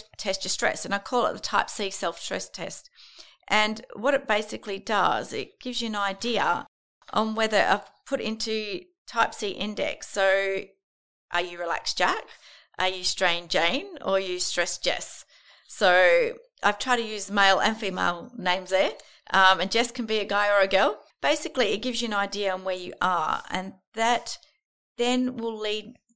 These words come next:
me to teaching you how to address those stresses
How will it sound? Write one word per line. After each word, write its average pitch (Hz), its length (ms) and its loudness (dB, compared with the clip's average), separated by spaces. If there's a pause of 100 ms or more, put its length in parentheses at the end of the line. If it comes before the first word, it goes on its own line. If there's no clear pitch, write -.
(120)
me 208 220 -16
to 202 240 -6
teaching 208 540 -6
you 190 340 -12
how 208 340 -2
to - 200 -8
address 185 580 -2
those 180 300 -2
stresses - 840 -4